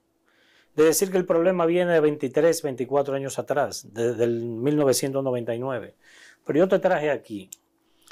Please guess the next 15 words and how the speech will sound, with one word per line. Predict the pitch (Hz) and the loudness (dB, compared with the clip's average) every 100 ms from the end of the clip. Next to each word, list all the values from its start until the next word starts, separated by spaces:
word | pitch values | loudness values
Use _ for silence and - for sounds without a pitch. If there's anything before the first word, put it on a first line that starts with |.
| _ _ | _ _
porque | 120 131 | -4 2
me | 131 | 4
gusta | 131 170 147 | 4 4 2
hablar | 151 156 | 2 -2
con | 156 123 | -6 -2
papeles, | 117 110 101 90 92 - _ _ _ _ _ - - _ _ | -4 -2 -6 -8 -12 -12 _ _ _ _ _ -20 -20 _ _
yo | 123 262 | 2 2
te | 185 | 2
traje | - 170 151 143 | 0 0 2 0
a | - | -2
ti | 117 117 | -4 -2
aquí | 107 104 101 - - - - - - _ - - - _ - _ - _ _ _ _ - _ - | -4 -8 -10 -10 -12 -14 -18 -18 -20 _ -20 -20 -20 _ -20 _ -20 _ _ _ _ -20 _ -2
lo | 131 123 | 2 2
siguiente. | 123 107 110 104 101 | 0 2 2 0 -2
Mira, | 127 127 - | -2 -2 -6